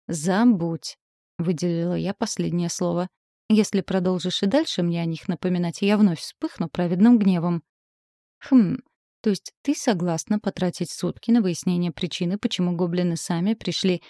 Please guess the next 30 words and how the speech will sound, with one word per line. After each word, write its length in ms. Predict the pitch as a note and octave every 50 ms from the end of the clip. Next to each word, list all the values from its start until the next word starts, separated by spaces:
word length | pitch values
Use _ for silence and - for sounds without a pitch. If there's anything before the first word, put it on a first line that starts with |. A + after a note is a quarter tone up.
| - _ _ -
или 260 | A3 G#3+ G3+ F#3+ F3
всё-таки 420 | - - G3 F#3+ - A3+ - B3+
не 100 | C4 D4
сами?" 420 | - - - F3+ E3 E3+ E3 E3+ - _ _ _ _ _ _ _ _ _ _ _ _ _ _
"Боги! 680 | D3+ D#3 D3 F3 F#3+ F#3 F#3 F3 E3 C#3+ F#3+ F#3 F3 - - _ _ _ _ _ _ _ _ -
Говорю 520 | F3 D3+ G#3+ F3 F#3+ G#3 A3 A#3+ A3+ G3+
же 140 | E3 F3 F#3
ему, 220 | F3 E3+ F3+ E3+
хватит 520 | - - - B3+ B3+ A3+ G#3+ - F3+ - -
об 120 | F3 E3
этом. 360 | F3+ E3+ - - E3+ E3 D#3+ - _
Но 260 | F3+ F3+ F#3 B3 D4+
нет, 420 | D#4 B3 A#3 B3 B3+ A3 - - -
у 120 | - F3 F#3
этого 320 | A#3 C4+ - C#4+ C4+ C4
парня 360 | - - G3+ A#3+ B3 A#3 G#3
нет 240 | F#3 F3 F#3+ G#3 -
и 60 | F#3+
талики 460 | - - E3 E3 F#3+ C#4+ C#4 - F#3
тактичности. 840 | - D#3 D#3 - - - F#3 E3 - - F3 E3+ - - F#3 E3+ - - _ _ _ _ _ _ _
Не 180 | G3 F#3 E3+
сами", — 520 | E3+ - - G#3+ F#3+ F3 E3+ E3+ F3 E3 - _ _ _ _ _ _ _ -
рявкнула 480 | F3+ F#3 E3+ D#3+ - - - G#3+ A3
я 160 | A3 G3 F#3+ F3+
ему 160 | F3 F3 E3
прямо 340 | - E3+ F#3 F3+ E3+ F3+ E3+
в 20 |
лицо. 420 | E3 F3+ E3 - - - E3+ F3 - _ _ _ _ _
"Теперь 400 | - A#3 G#3 A3+ G3 F3+ - D3+
доволен?" 520 | D#3 E3+ E3+ F3+ B3 D4 C#4+ G#3 E3 D3+